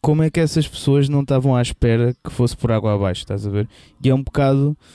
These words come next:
eh, pronto, usando aqui a comparação, que isto só demonstra cada vez mais as pessoas dos altos níveis das, das coisas, das organizações, não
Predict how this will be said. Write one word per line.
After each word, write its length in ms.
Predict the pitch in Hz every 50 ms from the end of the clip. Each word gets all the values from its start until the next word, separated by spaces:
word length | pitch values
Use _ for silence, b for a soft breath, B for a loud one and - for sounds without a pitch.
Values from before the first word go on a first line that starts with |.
| b b b b b _ _ _ - _ _ - - -
eh, 260 | - - 85 82 - - - - _ _ _ _
pronto, 320 | - 123 107 101 - -
usando 320 | 104 101 101 110 113 107 110
aqui 180 | 110 - 120
a 60 | 113 -
comparação, 760 | - 117 110 - 117 117 117 117 - - 131 131 135 135 B B B B B B _
que 360 | - - 135 131 123 101 - - _ _ _ _ _ _ _ _ _ _ _
isto 240 | 143 135 - - -
só 100 | 165 151
demonstra 420 | 139 131 127 127 123 120 - 131 131
cada 240 | - 135 127 120
vez 180 | 120 120 117 113
mais 280 | 117 107 101 101 101 104
as 100 | 110 -
pessoas 560 | - - - - 160 160 160 156 143 127 117
dos 340 | 113 113 117 117 110 113 131
altos 400 | 127 127 127 - - - - -
níveis 800 | 120 117 120 117 110 117 - - - - - - 131 117 - -
das, 420 | 113 113 107 104 101 98 98 98
das 180 | 95 110 104 -
coisas, 340 | - 123 110 95 107 104
das 180 | 92 110 104 -
organizações, 1000 | 113 101 104 120 113 110 110 110 110 107 - - 110 98 92 110 117 - - B B B B B B B B B B B B B B B B
não 280 | 135 147 160 175 180